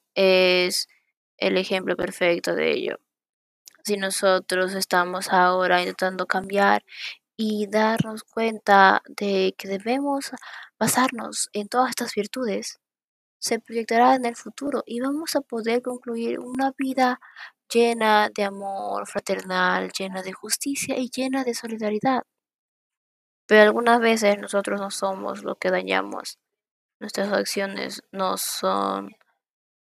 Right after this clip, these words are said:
las que afectan a los demás, sino nosotros salimos dañados. Y en ese momento, si tomamos y actuamos con las virtudes que tenemos, vamos a darnos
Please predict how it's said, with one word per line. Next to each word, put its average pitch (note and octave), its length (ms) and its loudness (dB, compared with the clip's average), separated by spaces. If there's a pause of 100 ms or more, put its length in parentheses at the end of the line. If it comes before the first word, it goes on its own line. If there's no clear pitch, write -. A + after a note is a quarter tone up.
(220)
las G3+ 360 2
que - 120 -2
afectan G3 560 0
a - 60 -4
los G3 200 -6
demás, A3 500 0 (180)
sino G3 640 -2
nosotros - 800 -6
salimos G3 680 -6
dañados. F#3+ 640 -4 (760)
Y G#3 220 -2
en G#3+ 120 0
ese G#3 280 -4
momento, G#3 500 -2
si G3 300 -2
tomamos G3 720 -2
y F#3+ 120 0
actuamos G#3 680 -6
con G3 140 -8
las G#3 100 -6
virtudes G3+ 480 -4
que G#3 100 -2
tenemos, G3+ 640 -6 (640)
vamos G3+ 340 -2
a G3+ 40 0
darnos G3 360 -2